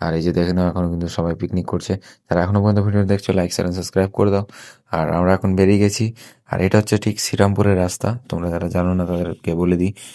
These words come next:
এটা হচ্ছে শ্রীরামপুরের রাস্তা। আর এখানে কিন্তু মানে প্রতি বছরের নেই, এবারও জ্যাম লেগে গেছে। এতটাই জ্যাম যে গাইস একটাই লেন, আর এতটুকু লেনে কিন্তু সবাই বের হয়।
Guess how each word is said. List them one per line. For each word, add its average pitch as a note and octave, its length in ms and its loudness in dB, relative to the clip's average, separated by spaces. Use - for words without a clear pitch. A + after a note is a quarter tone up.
এটা - 120 -8
হচ্ছে - 160 -4
শ্রীরামপুরের G2 520 2
রাস্তা। F#2+ 320 0
আর F#2+ 100 0
এখানে F2 220 -4
কিন্তু F2 260 -4
মানে F2 260 -2
প্রতি F#2 240 0
বছরের G#2 380 4
নেই, G#2 200 2
এবারও F#2 240 0
জ্যাম F2+ 260 -2
লেগে F2 260 -2
গেছে। E2 260 -8
এতটাই G2+ 380 0
জ্যাম G2+ 220 0
যে G2+ 140 -4
গাইস F#2 240 2
একটাই A2+ 460 0
লেন, F#2+ 240 0
আর - 200 -6
এতটুকু G#2 360 -4
লেনে F#2+ 280 2
কিন্তু G2 200 -4
সবাই F2 300 -6
বের E2 220 -12
হয়। F2 180 -14